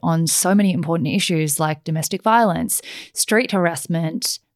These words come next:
men's mental health, women's mental health, the experience of racism. And, you know, it's, it's easy to assume that you knew you wanted to end up here, or the pathway to get here was smooth,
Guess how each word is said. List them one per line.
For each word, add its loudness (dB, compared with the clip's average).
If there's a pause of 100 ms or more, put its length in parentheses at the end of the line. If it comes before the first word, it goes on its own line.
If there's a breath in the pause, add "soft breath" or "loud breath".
men's 4
mental 2
health, -2
women's 4
mental 0
health, -6
the 0
experience 0
of -2
racism. 0 (320 loud breath)
And, 2 (200)
you 2
know, 8
it's, 0
it's 0
easy 4
to -2
assume 2
that -2 (300 loud breath)
you 2
knew 2
you 4
wanted 0
to -4
end -2
up -6
here, -2
or 4
the -2
pathway 2
to -4
get 0
here 2
was 0
smooth, 2